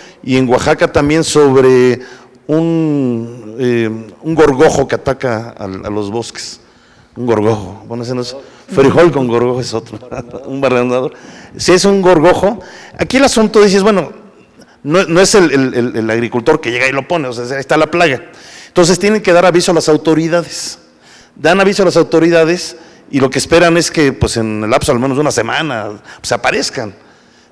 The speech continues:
Y, y porque para poder tirar ese árbol tiene que ser con permiso de, de, de la autoridad. El problema es que a la autoridad no llega en una semana, llega en un mes. Entonces, el asunto es que si reportaban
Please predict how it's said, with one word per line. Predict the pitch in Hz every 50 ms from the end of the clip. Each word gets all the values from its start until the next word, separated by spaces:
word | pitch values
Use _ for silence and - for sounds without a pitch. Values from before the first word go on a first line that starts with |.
| _ - _
Y, | - 123 131 131 131 139
y | 139 -
porque | - - 143 127 - - 139 139 135 131 135 139 127 123 - -
para | - 127 127
poder | - 156 180 180
tirar | - 170 165 170 175
ese | 175 - 165
árbol | 165 165 170 175 175 170
tiene | 165 156 160 165
que | - -
ser | - 165 151
con | - 151 117
permiso | - 110 113 131 170 - - 156
de, | 123 113 113
de, | 104 110 110 113
de | 90 107 113
la | 117
autoridad. | 110 - 139 139 160 190 202 180 - - - - - - - - _ _
El | - 135 110
problema | - 127 131 143 170 185 180
es | - -
que | 175
a | 156
la | 156
autoridad | 143 143 156 151 160 160 160 160 160 165 175 160 - - - - -
no | 139 143 156 165
llega | 160 160 156 156
en | 156
una | 160 156 143
semana, | - 151 151 160 165 160 151 139
llega | 127 131 147 139 147
en | 143 147
un | 151 151 151
mes. | 156 156 151 - - - - - - - - - - _
Entonces, | - 156 131 120 175 170 160 - 170 165 - - - -
el | 151 139
asunto | 139 127 - 170 180 - 196
es | -
que | - 170
si | - - 151
reportaban | 139 139 131 - 151 135 - 175 175 175 175 175 170